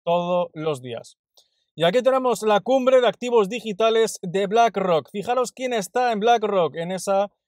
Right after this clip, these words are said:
eh, cumbre de activos digitales. Está Gary, eh, perdón, iba a decir Gary Gensler, está Brad Garlinghouse, el C E O de Ripple.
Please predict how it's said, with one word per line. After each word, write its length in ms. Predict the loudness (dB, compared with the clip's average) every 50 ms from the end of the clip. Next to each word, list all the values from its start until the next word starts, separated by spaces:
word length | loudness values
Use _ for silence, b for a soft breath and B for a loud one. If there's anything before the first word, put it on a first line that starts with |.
| _ _
eh, 200 | -6 -4 -4 -4
cumbre 280 | -4 -4 -4 -2 0 0
de 80 | -2
activos 360 | -2 -2 -4 -4 -4 -4 -4 -6
digitales. 760 | -8 -10 -8 -8 -2 0 2 2 2 0 -2 -4 -8 -12 -12 -10
Está 480 | -8 -8 -8 -6 -2 0 0 0 0 -2
Gary, 440 | -8 -6 -2 0 2 2 2 0 -2
eh, 100 | -4 -6
perdón, 240 | -4 -4 -6 -6 -4
iba 80 | -6 -6
a 40 |
decir 140 | -6 -4 -4
Gary 180 | -2 -2 -2 -2
Gensler, 300 | -4 -6 -6 -8 -8 -10
está 220 | -4 -2 -2 -2
Brad 220 | 0 2 0 0 2
Garlinghouse, 560 | 0 -2 -2 -4 -8 -10 -8 -8 -8 -8 -8
el 100 | -12 -12
C 140 | -10 -6 -4
E 40 | -4
O 180 | -4 -4 -6 _ _ _ _ _ _
de 340 | -6 -4 -4 -4 -4 -6 _
Ripple. 500 | -10 -8 -8 -8 -8 -8 -8 -8 -8 -10